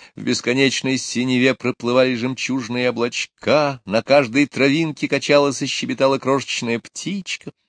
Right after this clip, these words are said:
Папа сказал, что это овсянки. Лора стала им подпевать, но мама сказала: "Сиди спокойно, Лора. Даже за тысячу миль от города нельзя забывать про хорошие манеры". "Отсюда всего сорок миль до города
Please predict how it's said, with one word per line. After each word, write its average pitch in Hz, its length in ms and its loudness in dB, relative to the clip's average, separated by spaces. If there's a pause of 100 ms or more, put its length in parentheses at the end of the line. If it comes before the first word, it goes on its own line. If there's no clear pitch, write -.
(260)
Папа 113 320 2
сказал, 85 380 -4
что - 180 -8
это 87 180 0
овсянки. 80 720 -4 (400)
Лора 85 300 0
стала 85 260 -4
им 85 140 -2
подпевать, 90 720 -4 (300)
но 73 100 -6
мама 80 300 -2
сказала: 76 600 -4 (380)
"Сиди 73 440 -6
спокойно, 78 680 -4
Лора. 76 340 -6 (580)
Даже 80 360 -2
за 117 160 2
тысячу - 560 -6
миль 87 280 -2
от 135 180 -4
города 90 520 -2
нельзя 73 460 -8
забывать 127 500 -8
про 117 140 -8
хорошие 78 680 -6
манеры". 69 580 -8 (1040)
"Отсюда 135 560 2
всего 110 400 4
сорок 120 460 2
миль 110 200 0
до 98 160 2
города 98 400 4